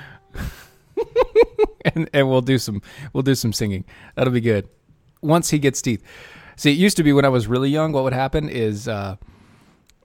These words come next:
he'd be like, "All right, son, you sing the low notes, I'll sing the high notes." And he could. He could sing the high notes.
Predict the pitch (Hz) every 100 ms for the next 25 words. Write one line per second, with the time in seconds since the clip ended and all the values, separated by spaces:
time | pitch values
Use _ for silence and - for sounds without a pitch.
0 | _ - - 135 135 131 127 127 180 196
1 | 175 143 170 175 175 175 190 165 151 175
2 | 156 143 143 143 143 156 135 151 151 113
3 | - 143 151 - 202 123 92 _ - -
4 | 214 214 160 - - 202 175 143 160 185
5 | 170 107 - -